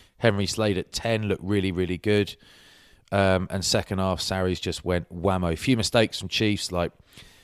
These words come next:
bit of detail at the restart, detail at the breakdown, stuff like jumping across the line and making contact in the air and, and all that stuff. Um, and Sarries just blew 'em away in the second half, really.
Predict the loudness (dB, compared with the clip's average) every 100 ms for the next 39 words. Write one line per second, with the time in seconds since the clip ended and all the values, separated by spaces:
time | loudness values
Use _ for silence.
0 | _ -2 0 2 2 2 0 0 2 2
1 | 2 0 2 2 2 0 -2 0 0 0
2 | 0 2 2 2 0 2 2 -2 -6 _
3 | -20 _ _ _ -6 0 0 0 0 2
4 | 2 0 -6 _ _ _ _ -6 0 2
5 | 2 -2 -2 -2 0 2 4 4 4 0
6 | -4 -2 -2 -2 -6 -4 -4 -4 -4 -4
7 | -2 0 2 2 2 2 0 -4 -12 _
8 | _ -20 -20 -20 _ -6 -2 2 0 0
9 | -2 -2 -4 -10 -8 -2 0 -2 -6 -8
10 | -2 0 0 -2 -8 -4 2 2 4 2
11 | 2 -2 -4 -6 -6 -4 -4 -2 -2 -2
12 | -4